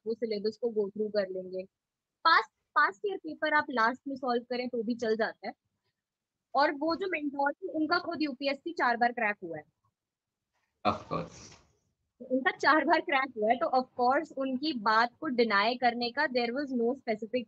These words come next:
Speaker 1: reason, क्योंकि वो एक्सपीरियंस थे, वो चार बार crack कर चुके हैं। We are just newbies who haven't even given the exams yet। तो अगर एक एक्सपीरियंस person ही आपको ये चीज बता रहे हैं कि हाँ, मतलब अगर आप दिन में दो तीन घंटे भी अगर आप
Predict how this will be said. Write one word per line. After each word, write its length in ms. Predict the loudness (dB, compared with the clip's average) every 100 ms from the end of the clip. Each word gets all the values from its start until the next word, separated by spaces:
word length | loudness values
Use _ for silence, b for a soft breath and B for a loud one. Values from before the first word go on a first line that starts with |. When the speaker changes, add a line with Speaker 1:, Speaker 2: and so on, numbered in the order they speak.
| -6
Speaker 1:
reason, 300 | -6 -4 -6 -8 _ _ _ _ -10
क्योंकि 200 | -2 2
वो 100 | 2
एक्सपीरियंस 640 | 2 0 0 2 2 -2 -4
थे, 40 |
वो 100 | -6
चार 280 | -4 0 4
बार 160 | 4
crack 260 | 6 6 6 2
कर 140 | -2
चुके 260 | -2 -4 -2
हैं। 160 | -2
We 300 | -2 0 0
are 100 | 0
just 500 | -2 -8 -8 _ -2 0
newbies 440 | 0 -2 -4 -6 -10 -8
who 200 | -2 2
haven't 280 | 2 0 -4
even 240 | -4 -2 -2
given 260 | -2 -2 -2
the 100 | -2
exams 400 | 0 0 0 -4
yet। 300 | -6 -10 _ _ _ _ _ -8
तो 60 | -2
अगर 280 | 0 0
एक 200 | -2 -4 -8
एक्सपीरियंस 580 | -8 -8 -4 -4 -8
person 460 | -4 -2 -2 -4 -4
ही 80 | -2
आपको 300 | -2 -4 -18
ये 60 |
चीज 340 | -16 -8 -6 -4
बता 380 | -4 0 2 2
रहे 120 | 0
हैं 180 | -4 -10
कि 180 | -8 -4
हाँ, 260 | -2 -2
मतलब 320 | -4 -6 -4
अगर 200 | -2 0
आप 180 | 2 0
दिन 220 | -4 -6
में 180 | -4 -6
दो 120 | -6
तीन 220 | -4 -2 -2
घंटे 240 | -2 -2
भी 100 | -2
अगर 160 | 0
आप 100 | 0